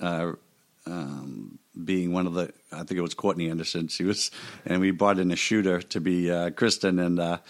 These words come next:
we did a great job preparing for them, and Amy helped out, and, uh, we ended up upsetting them and getting to the finals against York. But, um, Amy was great to work with, and then, um,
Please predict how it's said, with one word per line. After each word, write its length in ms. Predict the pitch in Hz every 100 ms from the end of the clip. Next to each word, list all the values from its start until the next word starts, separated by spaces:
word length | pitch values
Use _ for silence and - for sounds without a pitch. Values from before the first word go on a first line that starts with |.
| - - - -
we 100 | 101
did 140 | 113
a 20 |
great 260 | 98 113 104
job 240 | 110 104
preparing 460 | 101 - 110 113 104
for 120 | 107
them, 420 | 101 101 101 98
and 260 | 90 87 85
Amy 400 | 98 98 98 98
helped 280 | 98 95 87
out, 280 | 98 98 -
and, 180 | 92 87
uh, 160 | 85 85
we 100 | 90
ended 120 | 92
up 140 | 85
upsetting 480 | 90 - 98 92 92
them 280 | 90 92 92
and 200 | 82 85 - - - _
getting 240 | 90 90
to 100 | 80
the 60 | 85
finals 400 | - 87 87 85
against 260 | 85 80 90
York. 300 | 90 87 -
But, 180 | 80 80
um, 340 | 76 78 80 - - - - _ -
Amy 220 | 101 104 101
was 120 | 85
great 240 | 95 92
to 80 | 92
work 200 | 87 82
with, 320 | 82 80 78 78
and 140 | 80
then, 240 | 82 82 82
um, 360 | 78 80 80